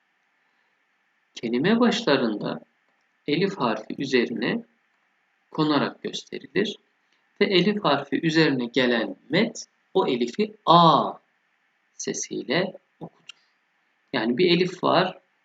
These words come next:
Bu elif harfi üzerine met işareti geldiği zaman bu hangi sesi veriyor? A sesini veriyor. Hemen buradan okuyalım.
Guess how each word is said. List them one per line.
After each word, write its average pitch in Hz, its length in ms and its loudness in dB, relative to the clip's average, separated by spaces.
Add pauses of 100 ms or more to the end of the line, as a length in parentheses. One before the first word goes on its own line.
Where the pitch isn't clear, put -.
(200)
Bu 226 120 4
elif 196 280 4
harfi 165 480 2
üzerine 131 880 2 (540)
met 196 320 0
işareti 117 720 -4
geldiği 120 520 0
zaman 127 920 0 (320)
bu - 80 -8
hangi 156 260 0
sesi - 380 -10
veriyor? 185 500 -2 (880)
A 143 320 0
sesini 104 800 -8 (380)
veriyor. - 220 -14 (1800)
Hemen 65 300 -2
buradan 117 340 -2
okuyalım. 139 600 -6